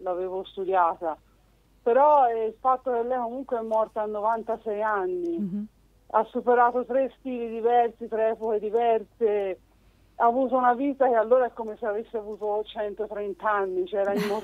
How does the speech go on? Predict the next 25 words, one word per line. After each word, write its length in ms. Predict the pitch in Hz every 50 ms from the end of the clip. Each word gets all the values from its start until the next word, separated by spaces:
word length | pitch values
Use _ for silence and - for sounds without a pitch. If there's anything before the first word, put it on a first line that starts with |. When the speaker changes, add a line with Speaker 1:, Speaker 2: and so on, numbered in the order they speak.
| - 247
Speaker 1:
immortale 420 | - - - - 220 226 220 226 240
<laughs> 0 |
propriamente. 920 | 240 277 277 - 294 285 233 220 220 214 214 214 214 208 202 175 - 220
Speaker 2:
Eh 120 | 233 277
sì. 280 | 302 285 - 233 220 214 _ _ _ _ _ _ _ _ _ _ _ _
Speaker 1:
E, 500 | - - 233 226 226 226 220 220 220 220 233
e 40 | 240
quindi 200 | - 285 320 277 320
m'ha, 180 | 269 233 220 - -
mi 100 | 254 254
ha 80 | 240
colpito 440 | 247 269 269 254 - 269 269 240 269
questa 280 | 254 254 247 - - 277
cosa 220 | 302 320 302 311
perché 260 | 240 247 226 - 233 220
lei 80 | 233
ha 40 | 269
avuto 280 | 294 277 262 247 208 226
una 160 | 220 214 214
vita 260 | 208 240 233 - 220
lunghissima, 800 | 214 214 214 214 208 190 240 285 285 262 - - _ 254 240 226
ha 40 | 220
avuto 280 | 214 202 208 208 208 202
due 120 | 196 208
matrimoni, 880 | 208 208 202 202 196 202 202 214 240 262 262 240 233 226 226 220 214